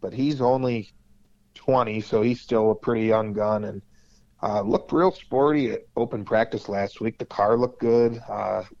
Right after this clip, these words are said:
they put a ton of updates and time and effort into that car. I know that. It was the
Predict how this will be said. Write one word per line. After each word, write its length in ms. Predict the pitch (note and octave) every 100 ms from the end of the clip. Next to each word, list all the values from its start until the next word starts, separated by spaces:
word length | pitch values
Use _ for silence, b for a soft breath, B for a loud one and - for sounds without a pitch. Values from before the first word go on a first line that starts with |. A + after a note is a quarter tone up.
| -
they 200 | - A2 F#2 _ _ _ -
put 120 | C3+
a 40 | -
ton 320 | - D#3 D#3
of 100 | C#3
updates 600 | A#2 - G#2+ G#2 G#2 -
and 240 | F#2+ F#2 - b b b b b -
time 260 | A#2 A#2+
and 100 | A2
effort 280 | G#2+ A2 G#2
into 160 | G#2 G#2
that 200 | G2 G2
car. 360 | - A2+ G#2 G#2
I 60 |
know 200 | G#2 A2
that. 300 | G#2 A2 G#2+
It 100 | G#2
was 280 | A2+ A#2 A2+ -
the 200 | G2+